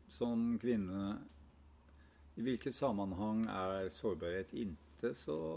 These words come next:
eh, lett å vise eller akseptere, tycker du, i samhället?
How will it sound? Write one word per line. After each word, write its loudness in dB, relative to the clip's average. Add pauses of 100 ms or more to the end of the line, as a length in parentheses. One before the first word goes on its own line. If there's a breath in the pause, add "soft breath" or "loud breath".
(320)
eh, -8
lett -4
å -6
vise -8
eller -6
akseptere, -10
tycker -12
du, -10
i -8
samhället? -16